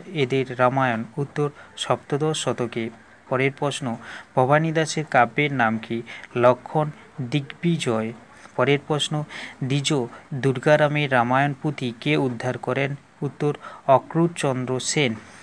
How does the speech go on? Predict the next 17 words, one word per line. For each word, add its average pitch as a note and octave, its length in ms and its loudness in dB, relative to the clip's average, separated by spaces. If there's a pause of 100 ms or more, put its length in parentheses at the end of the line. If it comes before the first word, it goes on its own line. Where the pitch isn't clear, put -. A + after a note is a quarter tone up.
(220)
পরের C#3 300 2
প্রশ্ন, C#3+ 360 -4 (360)
শিবচন্দ্র D#3+ 800 0 (280)
সেন C3 400 0 (320)
রামায়ণ C#3 480 4
কাব্যের C#3+ 440 0
নাম C3 280 2 (840)
কি? C#3 240 0 (600)
উত্তর, C#3+ 380 0 (320)
শিবচন্দ্র D3+ 640 0
সেনের B2 420 0
রামায়ণ C#3 340 2
কাব্যের C3 440 2
নাম C3 300 0 (300)
সারদা D3+ 640 2 (200)
মঙ্গল। A2+ 580 0 (420)
পরের C3+ 240 2